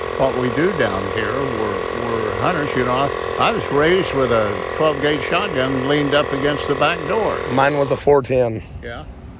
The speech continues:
Speaker 1: Oh, that's a beautiful little gun.
Speaker 2: Oh, yeah.
Speaker 1: Yeah, that'd be just right for, uh, uh, one of your boys.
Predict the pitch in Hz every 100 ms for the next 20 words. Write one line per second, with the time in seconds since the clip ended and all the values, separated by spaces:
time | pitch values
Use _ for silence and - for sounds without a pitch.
0 | - 139 117 120 - 98 117 127 - 101
1 | 98 98 98 101 98 - - - 131 127
2 | 113 113 - 113 127 104 92 127 143 117
3 | 131 120 131 135 131 - 123 113 110 107
4 | 104 107 113 110 - - - - - -
5 | - - 104 113 120 123 120 120 113 139
6 | 147 82 - -